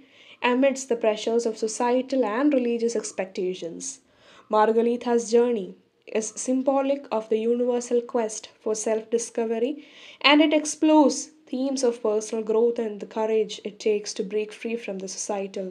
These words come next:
pressures. അതുപോലെ തന്നെ ഒരു പേഴ്സണൽ ഐഡന്റിറ്റിയുടെ ക്വസ്റ്റ്, ഒരു സെർച്ച് നമുക്ക് കാണാൻ കഴിയുന്ന ഒരു നോവലാണ് ഉതപ്പ്. മാർഗലീത്ത എന്ന് പറയുന്ന സ്ത്രീക്ക്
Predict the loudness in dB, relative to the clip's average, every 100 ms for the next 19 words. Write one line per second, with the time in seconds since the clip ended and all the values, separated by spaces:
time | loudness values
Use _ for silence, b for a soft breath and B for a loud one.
0 | -10 -12 -10 -10 -10 -10 -12 -14 b b
1 | b b b b b -4 -2 2 2 0
2 | -4 -8 -12 _ _ _ _ _ _ _
3 | _ _ _ _ 4 4 6 4 4 0
4 | 0 2 4 4 4 0 2 2 0 -4
5 | 0 2 2 0 -14 -18 -8 -4 -2 0
6 | 4 6 6 2 -2 -10 _ -8 -8 -6
7 | -6 -4 -6 -6 -6 -6 -10 -8 -8 -8
8 | -10 -10 -14 -12 -10 -10 -10 -14 -16 B
9 | B B 2 4 4 2 2 2 2 2
10 | 0 -2 -4 -6 -10 -14 -10 -6 -4 -2
11 | -2